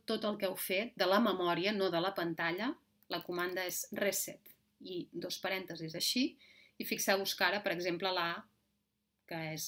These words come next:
una variable que abans valia u o tres o no sé quan li he dit en l'últim moment, doncs la A, eh, ara no val res, la B no val res, eh? I, i tot el que he fet, i com he esborrat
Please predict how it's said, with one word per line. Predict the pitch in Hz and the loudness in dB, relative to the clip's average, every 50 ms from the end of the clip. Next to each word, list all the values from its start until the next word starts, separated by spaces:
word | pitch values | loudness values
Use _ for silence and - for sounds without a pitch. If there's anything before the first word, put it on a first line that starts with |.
| 170 180 | -6 -4
una | 175 165 170 | -4 -2 -2
variable | 160 165 185 190 185 190 175 165 | 0 2 4 2 2 2 -2 -4
que | - | -4
abans | 160 165 170 175 156 - | -4 -2 -2 -2 -4 -4
valia | 160 143 160 156 147 151 | -6 -6 -6 -6 -4 -2
u | 170 190 196 180 170 | 0 2 2 2 0
o | 170 - | -2 -2
tres | - 185 175 175 165 | -2 -2 -2 -2 -2
o | 160 151 | -2 -2
no | 151 - | -2 -4
sé | - 196 - | -6 -6 -4
quan | 170 170 170 170 | -4 -4 -2 -2
li | 165 160 | -2 -2
he | 160 | -2
dit | 165 165 - 151 | -2 -2 -2 -4
en | 151 156 | -4 -4
l'últim | 165 165 - - 175 175 | -6 -6 -6 -6 -4 -2
moment, | 185 202 226 254 285 320 - - - - - - - _ _ _ _ _ _ - | -2 2 4 4 4 4 2 -2 -20 -20 -20 -20 -20 _ _ _ _ _ _ 0
doncs | - 190 190 160 - 190 | 0 2 2 2 4 4
la | 175 175 175 175 | 6 6 6 4
A, | 180 - - _ - - - _ _ _ _ _ - | 2 -2 -6 _ -20 -20 -20 _ _ _ _ _ -6
eh, | 202 180 170 160 165 156 - 185 180 | -4 -4 -2 -4 -4 -4 -2 0 0
ara | 175 180 | 2 2
no | 180 175 160 165 | 2 0 0 -2
val | 156 160 160 160 | -2 -6 -6 -8
res, | 165 156 151 - - - - - - - - - | -8 -10 -8 -8 -8 -8 -8 -8 -12 -14 -14 -12
la | 170 160 151 | -10 -10 -10
B | 156 151 | -10 -10
no | 151 165 170 | -8 -8 -8
val | 165 180 180 220 | -8 -4 0 2
res, | 226 247 269 285 320 - - - - - - - _ - | 4 6 6 4 2 0 -4 -4 -4 -4 -6 -10 _ -14
eh? | - 180 220 262 - - | -10 -8 -8 -8 -8 -8
I, | 185 175 170 170 165 170 - 185 | -8 -6 -4 -4 -6 -6 -8 -8
i | - | -8
tot | - 165 160 165 | -8 -6 -4 -4
el | 165 - | -6 -6
que | 185 175 | -8 -10
he | - | -6
fet, | - 202 185 190 185 - - - _ _ _ _ - - - | -4 -2 -2 -2 -4 -8 -12 -14 _ _ _ _ -18 -12 -8
i | 262 214 - | -8 -4 0
com | 202 208 214 | 4 4 4
he | 214 | 4
esborrat | 196 175 208 208 196 214 196 190 196 - | 2 2 0 4 8 10 10 10 10 6